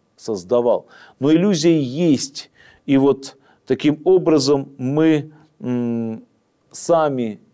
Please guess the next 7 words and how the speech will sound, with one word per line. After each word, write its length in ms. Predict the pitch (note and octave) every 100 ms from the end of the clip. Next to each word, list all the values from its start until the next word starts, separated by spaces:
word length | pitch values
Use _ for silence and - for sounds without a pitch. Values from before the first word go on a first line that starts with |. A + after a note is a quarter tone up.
| _ _ _
э, 500 | A#2 A2 A2 G#2+ G#2
вот 200 | A2 A2
по 60 | C3+
этим 320 | C3+ B2+ C3
этапам, 640 | C3 E3 D#3+ - C3 B2 _ _ _ -
э, 600 | A#2 A#2 A2+ A2+ A2+ A2
сначала 640 | - B2 A#2 C3+ A#2 A2+